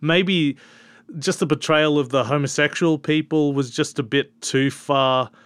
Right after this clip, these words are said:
I guess. Just, uh, I don't know if it's the taste I had issues with, but it was just a bit extreme how they were all drug dealers. And it just about, and then <laughs> you know, <laughs> the, then you have the,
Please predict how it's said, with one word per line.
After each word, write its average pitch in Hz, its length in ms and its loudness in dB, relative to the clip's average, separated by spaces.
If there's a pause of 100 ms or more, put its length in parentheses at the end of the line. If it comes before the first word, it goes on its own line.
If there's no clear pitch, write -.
(300)
I 127 120 -4
guess. 131 360 -2
Just, - 340 -4 (360)
uh, 190 260 -10
I 175 160 -2
don't 175 120 2
know 170 80 4
if 151 120 -2
it's 147 160 -6
the - 140 -2
taste 139 420 0
I 147 80 2
had 139 200 2
issues 135 420 -4
with, 135 240 0
but 131 120 0
it 135 40 2
was 131 120 -2
just 143 160 -12
a 143 60 2
bit 131 160 0
extreme 131 400 0
how 131 160 2
they 131 60 2
were 127 160 2
all 127 160 2
drug 120 400 0
dealers. 156 480 -2 (420)
And 120 320 -2
it 139 160 -2
just 143 220 -2
about, 131 280 2
and 127 140 -4
then 127 260 -4 (360)
<laughs> - 360 -20
you 143 160 0
know, 139 200 2
<laughs> - 0 -
the, 143 360 2
then 139 300 2
you 135 100 0
have 127 160 0
the, 127 300 -2